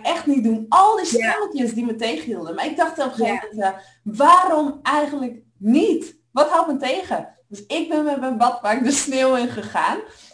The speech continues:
Speaker 1: En dat geeft je zo'n boost zelfvertrouwen van, yes,
Speaker 2: Ja.
Speaker 1: I did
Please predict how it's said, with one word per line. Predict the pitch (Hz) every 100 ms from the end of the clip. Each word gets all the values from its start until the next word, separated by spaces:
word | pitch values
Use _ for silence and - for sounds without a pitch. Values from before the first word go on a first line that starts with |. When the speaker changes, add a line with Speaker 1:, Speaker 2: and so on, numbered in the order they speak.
| _
Speaker 1:
En | 277 302
dat | 330 -
geeft | 330 330
je | 254
zo'n | 214 220 285 240
boost | 247 311 -
zelfvertrouwen | - 254 339 349 - 190 143 160 190
van, | - 214 202
yes, | 240 311 - 208
Speaker 2:
Ja. | 240
Speaker 1:
I | 220
did | 254 381